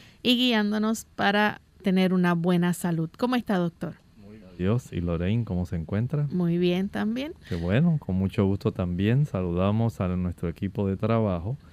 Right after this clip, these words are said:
Speaker 2: y también a todos aquellos que hoy están aquí como fieles radioescuchas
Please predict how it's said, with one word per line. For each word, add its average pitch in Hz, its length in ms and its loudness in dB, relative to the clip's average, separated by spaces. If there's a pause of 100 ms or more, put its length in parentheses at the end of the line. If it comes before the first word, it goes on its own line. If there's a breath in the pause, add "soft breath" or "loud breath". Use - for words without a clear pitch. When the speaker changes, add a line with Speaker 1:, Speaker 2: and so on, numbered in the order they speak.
(360 soft breath)
Speaker 2:
y 107 120 2
también 139 540 6
a 127 220 6
todos 110 400 2
aquellos 110 640 4
que 90 600 0
hoy 120 420 2 (400)
están 104 760 0 (100)
aquí 123 520 -2
como 104 360 0
fieles 113 800 0
radioescuchas 104 1120 -2